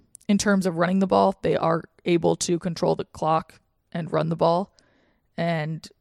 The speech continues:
once they do get their receivers back, I think it'll look like a completely different team 'cause you'll be utilizing Aaron Rodgers the way you did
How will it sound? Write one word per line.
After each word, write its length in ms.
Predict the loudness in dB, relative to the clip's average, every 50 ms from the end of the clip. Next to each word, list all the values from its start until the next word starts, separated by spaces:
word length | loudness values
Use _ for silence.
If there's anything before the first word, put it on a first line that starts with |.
| _ _ _ _ _ _ _ _ _ _ _ _ _ _ _ -14
once 340 | -8 -4 -4 -2 -2 -4 -4
they 200 | -4 -2 -2 -2
do 220 | -2 -2 -2 -2 -2
get 140 | -2 -4 -4
their 120 | -4 -4
receivers 480 | -4 -4 -4 -4 -4 -4 -4 -6 -6 -4
back, 260 | -2 -2 -2 -2 -2
I 80 | -6 -6
think 180 | -6 -6 -4
it'll 160 | -2 -2 -2
look 140 | -2 -4 -4
like 160 | -6 -8 -6
a 60 | -8 -10
completely 420 | -10 -8 -6 -6 -4 -2 -2 -2
different 300 | -4 -4 -6 -6 -8 -6
team 240 | -8 -6 -4 -4 -4
'cause 320 | -4 -4 -8 -8 -8 -14 _ _ _ _ _ _ -10
you'll 200 | -4 -2 -2 -4
be 300 | -4 -6 -10 -10 -12 -14 _ _ _ _
utilizing 520 | -4 -4 -2 -2 -2 -4 -4 -8 -10 -10 -10
Aaron 180 | -8 -8 -8
Rodgers 380 | -6 -4 -6 -4 -4 -6 -8 -6
the 80 | -4 -4
way 80 | -4
you 120 | -4 -6 -6
did 240 | -4 -6 -6 -6